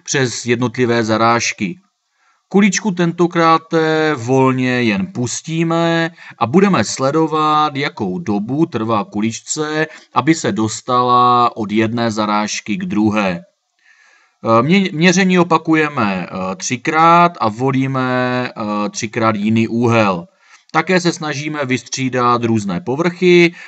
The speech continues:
abychom dokázali vliv třecí síly.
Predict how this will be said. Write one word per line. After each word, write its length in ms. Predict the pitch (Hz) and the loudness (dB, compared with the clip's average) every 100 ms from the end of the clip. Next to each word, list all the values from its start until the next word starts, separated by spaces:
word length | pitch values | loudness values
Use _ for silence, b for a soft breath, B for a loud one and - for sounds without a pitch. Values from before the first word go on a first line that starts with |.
| B | B
abychom 460 | - 135 117 120 104 | -4 -4 -2 -2 0
dokázali 760 | 110 110 120 117 113 113 107 | -2 0 2 2 2 0 0
vliv 400 | 95 98 104 101 | -2 -2 -2 -4
třecí 440 | - 98 90 98 92 | -6 -8 -8 -8 -8
síly. 560 | - 98 98 95 180 | -6 -6 -2 -4 -6